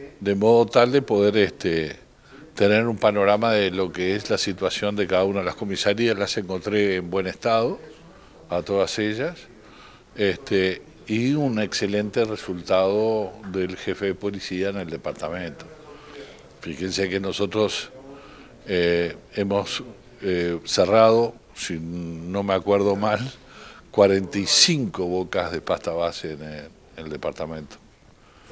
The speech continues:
Y antes se habían cerrado solamente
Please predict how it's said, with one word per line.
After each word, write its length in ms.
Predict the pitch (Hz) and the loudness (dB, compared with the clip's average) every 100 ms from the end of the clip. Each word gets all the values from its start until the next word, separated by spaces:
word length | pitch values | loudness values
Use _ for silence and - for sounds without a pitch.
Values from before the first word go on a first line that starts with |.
| - - - - | -20 -20 -20 -12
Y 160 | 87 92 | -2 0
antes 540 | 98 92 110 - 117 - | 0 -4 -8 -8 -12 -10
se 160 | - | -6
habían 500 | 87 92 95 90 87 80 - - 95 | -4 -2 -2 -4 -8 -16 -20 -14 -10
cerrado 400 | 87 85 90 92 | -6 -2 0 0
solamente 800 | 90 85 82 85 80 - 80 - | -2 -4 -4 -6 -10 -10 -12 -12